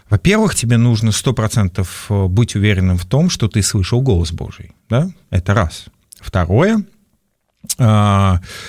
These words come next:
э, ты точно должен знать, что Бог посылает тебя к народу. Вот два условия очень, э, непростые, да? Потому что,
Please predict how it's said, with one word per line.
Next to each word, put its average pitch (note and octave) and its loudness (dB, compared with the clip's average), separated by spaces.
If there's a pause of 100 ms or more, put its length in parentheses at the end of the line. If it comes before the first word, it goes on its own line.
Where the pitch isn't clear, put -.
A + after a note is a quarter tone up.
(360)
э, G2 0
ты B2+ 0
точно B2+ 0
должен F2 -2
знать, F#2+ 0 (140)
что - -4
Бог F#2+ 0
посылает G2 0
тебя G#2+ -6 (140)
к - -6
народу. B2 2 (920)
Вот F2 -4
два G2+ 0
условия A#2 0
очень, F#2+ -2 (240)
э, G2+ -6
непростые, A#2 0
да? C3 -2 (400)
Потому B2+ 2
что, B2+ 0